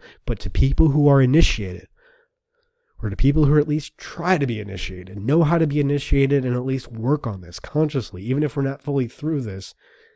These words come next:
you look like, you look like a silly little girl. Y-,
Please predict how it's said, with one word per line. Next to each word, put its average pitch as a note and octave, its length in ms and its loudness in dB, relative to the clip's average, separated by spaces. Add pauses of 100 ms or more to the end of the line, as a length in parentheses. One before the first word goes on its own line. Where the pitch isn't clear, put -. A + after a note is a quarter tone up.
(1080)
you C#3 200 -4
look C#3 280 -6
like, - 560 0 (520)
you C#3+ 380 -2
look D3+ 200 0
like - 160 -6
a D3 40 -2
silly F3 320 4
little E3+ 220 0
girl. F#3 420 -2 (1500)
Y-, D3 120 -14